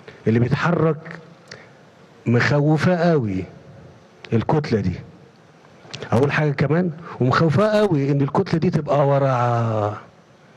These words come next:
ورا حد. <laughs> ما هو اصل،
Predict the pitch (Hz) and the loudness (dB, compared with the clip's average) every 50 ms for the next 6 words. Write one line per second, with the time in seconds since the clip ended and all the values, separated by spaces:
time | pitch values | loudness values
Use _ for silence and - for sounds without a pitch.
0 | - - - - - - - - - - - - - - - - - - - - | -20 -20 -20 -20 -20 -20 -20 -20 -20 -20 -20 -20 -20 -20 -20 -20 -20 -20 -6 -2
1 | 123 131 143 143 143 135 - - 156 151 135 113 101 - - - - - - - | 0 0 2 2 2 0 0 0 0 0 -2 -4 -12 -16 -16 -12 -12 -12 -12 -12
2 | - - - - - - - - - - - - - - - - - - - - | -16 -16 -16 -16 -16 -14 -14 -16 -16 -16 -18 -18 -18 -18 -20 -16 -14 -14 -12 -12
3 | - - - - - - - - - - - - - - 151 143 - - 131 123 | -12 -10 -8 -8 -8 -6 -4 -2 0 0 0 -2 -2 -4 -4 -4 -2 -4 -4 -4
4 | - - - 107 - - - - - - - - - - - - - - - - | -4 -6 -6 -6 -6 -6 -6 -4 -4 -4 -4 -4 -4 -4 -4 -4 -4 -4 -4 -4
5 | - - - - - 135 147 147 160 165 165 165 165 - - 156 165 160 156 156 | -4 -4 -4 -2 -2 0 2 2 2 2 2 0 0 0 0 0 2 4 4 2
6 | 156 | 2